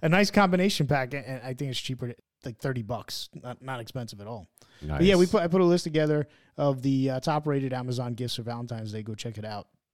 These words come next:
Speaker 1: Head over to our Facebook group. I'm gonna try and get it on our Instagram, uh, so you can check it out there as well. What does a guy do for his wife on Valentine's Day? Now, since Valentine's Day is on a Tuesday, do you do it this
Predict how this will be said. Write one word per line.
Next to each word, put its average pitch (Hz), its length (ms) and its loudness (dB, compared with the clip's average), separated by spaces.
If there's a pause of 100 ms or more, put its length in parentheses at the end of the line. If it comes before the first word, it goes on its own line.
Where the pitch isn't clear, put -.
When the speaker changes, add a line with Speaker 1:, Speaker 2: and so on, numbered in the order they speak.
(140)
Speaker 1:
Head 135 120 4
over 135 180 4
to - 100 0
our 120 100 0
Facebook 127 320 -4
group. 131 240 -4
I'm 156 100 -2
gonna 185 140 0
try 127 200 -6
and 127 80 -6
get 120 120 -6
it 120 60 -4
on 117 240 -8 (100)
our 104 80 -10
Instagram, 107 540 -10 (420)
uh, 107 280 -10
so 117 160 -6
you 120 60 -4
can 117 100 -16
check 117 180 -6
it 120 60 -6
out 110 160 -10
there 120 180 -8
as 104 100 -8
well. 113 280 -6 (140)
What 143 160 2
does 185 120 4
a 180 60 2
guy 147 240 2
do 139 160 0
for 139 160 0
his 123 120 0
wife 135 220 -2
on 120 80 -10
Valentine's 117 500 -6
Day? 104 300 -12
Now, 127 320 -8 (140)
since 165 280 0
Valentine's 156 480 0
Day 139 140 -2
is 127 140 -2
on 120 100 -6
a 117 60 -10
Tuesday, 120 720 -4
do 110 100 -10
you 127 220 -2
do 127 300 -4
it 127 200 -12
this - 460 -6